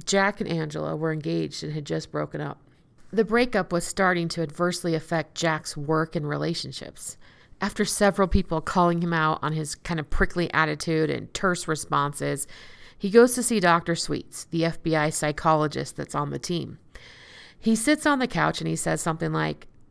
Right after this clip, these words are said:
"I hate everyone, everyone." And he goes through everyone in his life and why he hates them. I started sobbing.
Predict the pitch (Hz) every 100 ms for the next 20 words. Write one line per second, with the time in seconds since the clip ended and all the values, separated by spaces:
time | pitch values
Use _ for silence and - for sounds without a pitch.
0 | - 190 170 196 185 156 147 147 131 135
1 | _ _ - 180 185 180 147 139 147 -
2 | _ - - - - - 202 202 220 226
3 | - 240 - - 220 254 285 269 240 202
4 | 185 165 160 160 156 - 165 165 156 160
5 | 170 170 160 151 156 156 - - 160 139
6 | _ - - - - - - 185 254 277
7 | 302 214 - 160 220 180